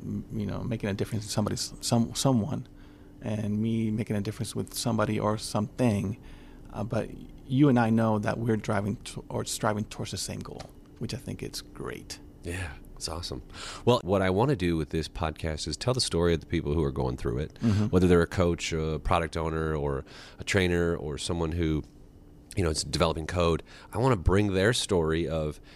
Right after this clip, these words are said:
Speaker 2: "Here's what's really good about this," and the positive sides of it. And I also wanna hear, like, what's the hard part? Like, what's the struggle?
Speaker 1: Yeah.
Speaker 2: And maybe I should ask this earlier. What, what would, is there something
Speaker 1: I
Speaker 2: that you
Speaker 1: think
Speaker 2: would call out as a struggle?
Speaker 1: Yeah, the struggle I think that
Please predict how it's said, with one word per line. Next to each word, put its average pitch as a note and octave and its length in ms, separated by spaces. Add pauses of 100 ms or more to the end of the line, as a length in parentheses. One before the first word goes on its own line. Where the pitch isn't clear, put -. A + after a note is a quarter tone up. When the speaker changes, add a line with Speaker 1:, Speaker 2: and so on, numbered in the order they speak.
Speaker 2:
"Here's A#2+ 200
what's C3 160
really A#2+ 120
good A2 160
about C#2 260
this," D2 380 (420)
and F2 200
the E2 40
positive G2+ 420
sides D2 300
of C#2 60
it. E2+ 140 (420)
And G#2+ 80
I A#2+ 40
also C#3 200
wanna B2 220
hear, A2+ 400 (240)
like, - 140 (180)
what's - 160
the A#2 140
hard F#2 340
part? D2+ 280 (300)
Like, E2 180
what's F#2+ 200
the - 80
struggle? - 480 (640)
Speaker 1:
Yeah. A2+ 200 (340)
Speaker 2:
And - 80
maybe B2+ 200
I - 20
should A2+ 180
ask F#2+ 260
this F2+ 140
earlier. E2 360 (100)
What, F#2 180
what E2+ 220
would, G#2 120 (440)
is F2 100
there F#2+ 80
something B2+ 300
Speaker 1:
I G#2 80
Speaker 2:
that E2+ 80
you D#2+ 40
Speaker 1:
think F#2 140
Speaker 2:
would D#2+ 140
call E2 260
out D#2 160
as D2 120
a C#2 40
struggle? B2 320
Speaker 1:
Yeah, B2 260
the A2+ 120
struggle E3 380
I C3+ 60
think A#2+ 320
that A2+ 200